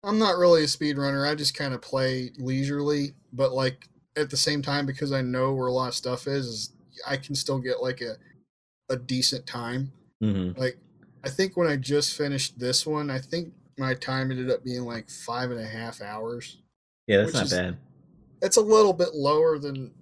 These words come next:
Speaker 1: what the average is, I think.
Speaker 2: There's people that, like, do it within, like, a, an hour or two, and I'm just like, "Have fun with the game."
Speaker 1: <laughs> That's fun to them. They're just different kind of pla-, people, man. <laughs> Like,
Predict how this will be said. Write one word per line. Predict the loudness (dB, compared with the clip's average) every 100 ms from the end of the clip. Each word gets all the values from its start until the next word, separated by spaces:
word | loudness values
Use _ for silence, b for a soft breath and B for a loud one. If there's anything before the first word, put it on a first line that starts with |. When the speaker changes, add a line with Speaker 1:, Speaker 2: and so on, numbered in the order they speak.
| -20 -16
Speaker 1:
what | -6 -4
the | -4 -6
average | -6 -6 -6 -4
is, | -2 -2 -4 -4
I | -6
think. | -4 -4 -4 -10 _ _ _ _ _ _ _ _ _ _ _ _ _ b b b b
Speaker 2:
There's | -2 0
people | -4 -2 -2
that, | 0
like, | 0 -4 -8 -14 -4
do | 0 0
it | 0
within, | -4 -4 -4
like, | -4 -8 -10 -10
a, | -10 -10 -10
an | -6
hour | -4 -4 -4
or | -6
two, | -6 -6 -4
and | -4
I'm | -8 -8
just | -8
like, | -6 -6 -8 b b b b b _ -20 -20 -20 _ _ _ _ _ -20 _ _ -14
"Have | -6 -6
fun | -4 -4 -2
with | -4
the | -6
game." | -6 -6 -8 -12 _ _ _ _
Speaker 1:
<laughs> | -8 -6 -4 0
That's | 0
fun | 6 6 6
to | 4
them. | 2 0
They're | -2
just | -4 -6 -6
different | -4 -4 -6 -6
kind | -4
of | -4
pla-, | -4 -4 -4
people, | -6 -6 -6 -8
man. | -6 -8 -8 B B
<laughs> | B 0
Like, | 0